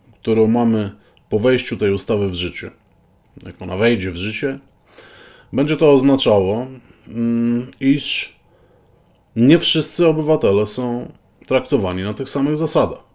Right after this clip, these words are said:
Ustawa ta bezpośrednia, ud-, bezpośrednio uderza w prawa obywatelskie takich ludzi, na przykład jak ja,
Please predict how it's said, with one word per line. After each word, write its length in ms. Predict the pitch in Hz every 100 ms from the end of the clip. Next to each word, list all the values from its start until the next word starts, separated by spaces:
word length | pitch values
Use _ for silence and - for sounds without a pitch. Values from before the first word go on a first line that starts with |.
| _ _ _ _ _ _ _ _ _ _ _ _ _ _ _
Ustawa 520 | 117 - 135 127 139
ta 440 | 139 147 143 143 110
bezpośrednia, 1040 | 107 135 143 - - 117 107 117 127 123 -
ud-, 260 | 131 117 -
bezpośrednio 720 | 131 - 117 117 104 110 131
uderza 760 | 117 101 107 101 117 120 127 - _ _ _ _ _ -
w 160 | -
prawa 480 | - 127 151 131 95
obywatelskie 880 | 87 90 95 98 - 85 82 - - - _ _ _ _ _ _ _ _ _ _
takich 340 | 104 120 110
ludzi, 240 | 98 98 110
na 80 | 104
przykład 320 | - 120 117
jak 160 | 104
ja, 260 | 90 87